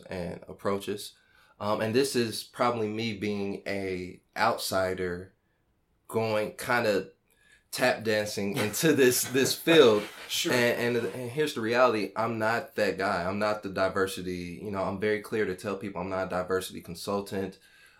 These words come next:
Speaker 1: Um, I just see an issue even within their own industry that's like, clearly you guys have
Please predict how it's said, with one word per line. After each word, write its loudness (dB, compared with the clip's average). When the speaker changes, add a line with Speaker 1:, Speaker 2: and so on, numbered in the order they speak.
Speaker 1:
Um, 2
I 4
just -4
see 0
an -2
issue -4
even 0
within -4
their -2
own -4
industry -6
that's -4
like, -4
clearly 2
you -8
guys 2
have -2